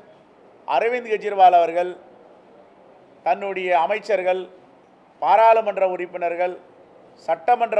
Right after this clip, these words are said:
உறுப்பினர்கள் அனைவரையும் அழைத்து கொண்டு போய் பாஜக அலுவலகத்தில் "எங்கள் எல்லோரையும் வேண்டுமானால் கைது செய்யுங்கள்" என்று முற்றுகையிடுகின்ற அளவிற்கு இந்த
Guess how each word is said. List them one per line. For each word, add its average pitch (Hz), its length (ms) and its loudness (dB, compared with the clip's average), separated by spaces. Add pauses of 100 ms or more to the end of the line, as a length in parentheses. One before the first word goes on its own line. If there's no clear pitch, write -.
உறுப்பினர்கள் 170 580 -4 (760)
அனைவரையும் 220 680 -2
அழைத்து 214 360 -2
கொண்டு 185 280 -8
போய் 180 220 2 (640)
பாஜக 226 460 4 (120)
அலுவலகத்தில் 190 680 2 (760)
"எங்கள் 180 300 -4
எல்லோரையும் 226 540 0
வேண்டுமானால் 202 600 -2
கைது 202 300 -6
செய்யுங்கள்" 180 420 -8
என்று 170 240 -4 (880)
முற்றுகையிடுகின்ற 214 840 0 (120)
அளவிற்கு 220 540 0 (580)
இந்த 165 180 -4